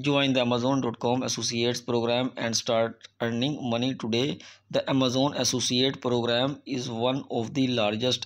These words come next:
and most successful online associate program policies, commissions, income statement, associate program operating. Get started to our Amazon Associates. The Amazon Associates program is one of the largest affiliate network in the world, the,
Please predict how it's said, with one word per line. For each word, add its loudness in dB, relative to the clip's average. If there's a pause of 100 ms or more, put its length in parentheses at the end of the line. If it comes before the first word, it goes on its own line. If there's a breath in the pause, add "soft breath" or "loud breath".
(100)
and 0
most 0
successful -2 (140)
online -2 (2250 loud breath)
associate 4
program 4
policies, 4
commissions, 2 (100)
income 0
statement, 0
associate 2
program 2
operating. 0 (540 loud breath)
Get 2
started 0
to 4
our 4
Amazon 2
Associates. 0
The 2
Amazon 0
Associates -2
program -2
is -6
one -2
of -4
the -2
largest 0
affiliate -2
network -2
in -2
the 0
world, -2
the, 0